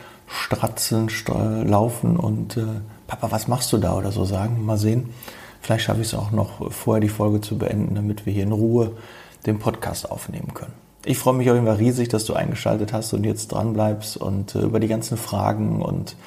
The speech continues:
ich freue mich auch über Kritik, weil nur daran kannst du wachsen.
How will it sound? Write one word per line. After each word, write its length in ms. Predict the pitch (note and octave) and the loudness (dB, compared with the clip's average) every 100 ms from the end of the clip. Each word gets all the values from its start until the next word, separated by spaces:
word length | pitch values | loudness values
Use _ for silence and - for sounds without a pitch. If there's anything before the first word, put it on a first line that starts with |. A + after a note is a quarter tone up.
| - - - | -18 -14 -8
ich 100 | - | -2
freue 140 | - | 2
mich 160 | F#3+ E3+ | 4 4
auch 80 | E3 | 4
über 140 | B2+ | 0
Kritik, 500 | - - - F3 - - - | 0 -2 0 -2 -2 -16 -2
weil 100 | G#2+ | 2
nur 80 | A2+ | 4
daran 280 | A2+ A#2+ A#2 | 4 2 0
kannst 280 | B2 A#2+ A2 | -2 -4 -2
du 80 | |
wachsen. 480 | A2+ A#2 - C3 F3 | -2 -2 -2 0 -2